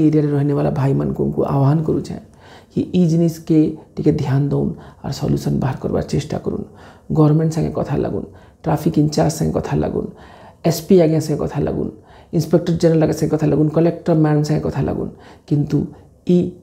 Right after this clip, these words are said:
ପ୍ରୋବ୍ଲେମଟା ସଲ୍ଭ ହେବାର କଥା। ମୁଇଁ ଶ୍ୟାମଲ ଧନୁପାଲିରେ ଏରିଆରେ ଆସ୍ମି, ଆର୍ ଇ ଇସ୍ୟୁ ଉପରେ ଗୋଟେ ଜନଶୁଣନି ଚର୍ଚ୍ଚାଟେ କର୍ମି। ଆପଣମାନେ ଯଦି interested ଅଛନ୍, ବେଲେ ତଲେ comment ବକ୍ସରେ mobile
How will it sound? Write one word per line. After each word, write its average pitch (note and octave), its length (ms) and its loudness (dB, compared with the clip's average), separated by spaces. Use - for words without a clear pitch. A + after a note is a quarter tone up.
ପ୍ରୋବ୍ଲେମଟା D3 540 2
ସଲ୍ଭ D#3 240 -4
ହେବାର D3 300 2
କଥା। - 180 -10
ମୁଇଁ F#3+ 260 6
ଶ୍ୟାମଲ D3+ 460 2
ଧନୁପାଲିରେ D3+ 640 2
ଏରିଆରେ D3+ 360 6
ଆସ୍ମି, D3+ 280 -2
ଆର୍ D3+ 120 -4
ଇ - 20 4
ଇସ୍ୟୁ D3+ 180 2
ଉପରେ D3 220 4
ଗୋଟେ C#3+ 200 4
ଜନଶୁଣନି D3+ 560 2
ଚର୍ଚ୍ଚାଟେ - 460 -6
କର୍ମି। - 260 -4
ଆପଣମାନେ E3 420 4
ଯଦି D3 180 6
interested D3 460 -2
ଅଛନ୍, E3 240 -2
ବେଲେ D3+ 200 4
ତଲେ D3+ 240 4
comment D3+ 320 2
ବକ୍ସରେ - 320 -4
mobile D3+ 360 4